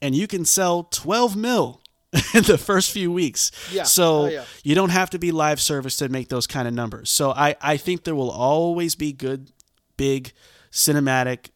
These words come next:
Speaker 1: triple A single player experiences. I think there'll be traditional multiplayer P V P experiences that aren't necessarily trying to be live service. And I think there will be live service games. I,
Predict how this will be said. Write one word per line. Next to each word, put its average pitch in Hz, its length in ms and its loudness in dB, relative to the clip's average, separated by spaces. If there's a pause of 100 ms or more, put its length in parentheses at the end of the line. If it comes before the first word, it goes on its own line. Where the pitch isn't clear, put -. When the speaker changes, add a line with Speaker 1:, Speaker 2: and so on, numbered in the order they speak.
Speaker 1:
triple 135 380 -2
A 123 120 -2
single 131 320 -2
player 123 280 -4
experiences. 117 800 -10 (280)
I 123 120 -6
think 127 180 -6
there'll 127 140 -6
be 120 160 -8
traditional 143 640 0
multiplayer 131 760 -2 (260)
P 147 200 -2
V 135 100 -4
P 131 240 -4
experiences 120 580 -6
that 123 100 -4
aren't 127 180 -4
necessarily 127 560 -4
trying 170 380 0
to 160 60 -4
be 156 140 -2
live 147 320 0
service. 143 580 -2 (1000)
And 202 120 0
I 214 60 2
think 233 220 -4
there 233 100 0
will 226 140 -2
be 220 100 -6
live 147 240 0
service 113 380 -6
games. 113 340 -12
I, 165 220 0